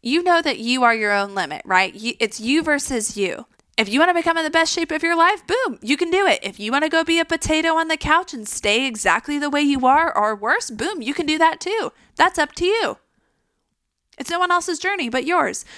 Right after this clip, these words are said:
So you need to s-, <laughs> freaking own it. You need to own your journey. Take responsibility. Go get it. Quit settling for good.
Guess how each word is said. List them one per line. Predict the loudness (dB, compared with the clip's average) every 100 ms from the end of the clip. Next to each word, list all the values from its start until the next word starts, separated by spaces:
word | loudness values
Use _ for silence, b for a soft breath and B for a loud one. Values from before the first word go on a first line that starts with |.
| B
So | 0
you | 2
need | 2 0
to |
s-, | 0 -2
<laughs> | -4 -4 -6 -2
freaking | -2 2 0 4
own | 2 2
it. | -2 -2 -10 B B -4
You | 2
need | 4
to | 4
own | 2 0
your | 0 -2
journey. | -4 -6 -8 -10 -16 _ _ _ _ _ _ _ -2
Take | 0 0
responsibility. | -2 2 0 0 -2 0 -2
Go | 0 2 2 2
get | 2 2 2
it. | 0 -4 b b b b b b _ -14
Quit | -2 0 0 _ _ _
settling | -8 -4 2 2 2 -2 -4 -8 -14 _ _ _ _
for | 0 2 2 -2 -4
good. | 0 2 0